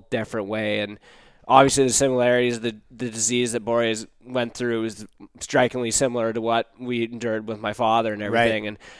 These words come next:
Speaker 1: uh, um, like, it was, it was crazy to see him, like, just the, the look of him, 'cause I saw it before, and the, the emotional outbursts,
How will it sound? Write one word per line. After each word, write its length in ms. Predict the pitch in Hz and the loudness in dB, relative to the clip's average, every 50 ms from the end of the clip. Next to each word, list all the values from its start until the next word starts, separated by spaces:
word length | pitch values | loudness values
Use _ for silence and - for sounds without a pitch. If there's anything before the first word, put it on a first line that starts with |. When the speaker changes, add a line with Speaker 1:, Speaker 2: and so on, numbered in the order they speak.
| - - _ _ - | -20 -20 _ _ -6
Speaker 1:
uh, 80 | 101 - | -6 -4
um, 520 | - 107 110 117 107 98 92 90 87 - _ _ - | -4 -2 -2 -4 -4 -6 -12 -16 -18 -20 _ _ -6
like, 300 | - 131 123 117 - 165 | -2 0 0 0 2 0
it 80 | 151 | 2
was, 200 | 147 143 - - - - | 2 2 0 -2 -8 0
it 120 | 160 170 | 2 4
was 100 | 156 139 | 4 4
crazy 460 | - - - 185 185 180 175 170 175 151 | 2 6 8 10 10 10 8 6 2 2
to 80 | 156 | 2
see 480 | 143 - - 165 160 151 151 151 147 127 _ _ _ - - _ _ _ | -2 0 2 4 6 6 6 4 4 0 _ _ _ -20 -20 _ _ _
him, 480 | - 135 139 139 135 135 135 123 - _ _ _ - | 2 4 4 4 4 2 -4 -6 -10 _ _ _ -4
like, 220 | 127 127 123 - | -2 -2 -2 -2
just 260 | - 147 139 - - - | -2 -2 -2 -2 0 0
the, 320 | 139 127 120 117 110 104 104 98 _ - | 0 2 2 2 0 -2 -6 -18 _ -8
the 80 | 127 120 | -4 -2
look 300 | 120 123 135 135 - - | 2 4 4 4 4 2
of 120 | 139 117 | -2 0
him, 320 | 120 117 120 117 110 107 - _ _ _ _ _ _ _ _ _ _ - | 0 -2 -2 -2 -6 -12 -16 _ _ _ _ _ _ _ _ _ _ -10
'cause 160 | - - 127 117 | -2 -2 0 2
I 120 | 110 107 | 2 0
saw 340 | - - 151 127 127 127 123 | 2 6 6 8 8 8 6
it 80 | - | 4
before, 580 | - 123 - - 131 127 127 123 120 117 117 - _ _ _ _ _ _ _ _ - | 0 -8 -8 -2 0 2 4 4 4 2 0 -2 _ _ _ _ _ _ _ _ -2
and 480 | 117 120 117 117 117 120 120 117 113 104 - | 0 2 2 2 2 2 0 -2 -4 -6 -2
the, 120 | 131 123 - 120 135 | 0 0 0 0 0
the 60 | 131 | 0
emotional 500 | 131 120 120 127 139 127 - - 135 123 | 0 4 6 6 6 4 4 0 0 0
outbursts, 720 | 95 127 139 135 - - 131 123 123 123 - - - - - | 2 2 2 2 2 0 0 2 2 0 -2 -4 -6 -6 -8